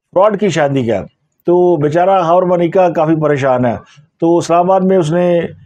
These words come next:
پریس کانفرنس کی، وہ پریس کانفرنس سارے ٹی وی نے دکھائی اور اس نے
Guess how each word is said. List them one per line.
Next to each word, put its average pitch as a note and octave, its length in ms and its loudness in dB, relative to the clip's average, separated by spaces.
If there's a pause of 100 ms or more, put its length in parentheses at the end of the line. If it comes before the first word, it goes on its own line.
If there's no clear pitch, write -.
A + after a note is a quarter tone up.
(300)
پریس D#3+ 240 -2
کانفرنس E3 360 0
کی، E3+ 360 2
وہ D3 160 -2
پریس D3+ 220 -2
کانفرنس D#3 220 -2
سارے D3+ 200 -2
ٹی D3 180 0
وی D3+ 60 2
نے D#3 200 0
دکھائی D3 320 2
اور D3+ 160 2
اس D3 160 -6
نے D3+ 260 0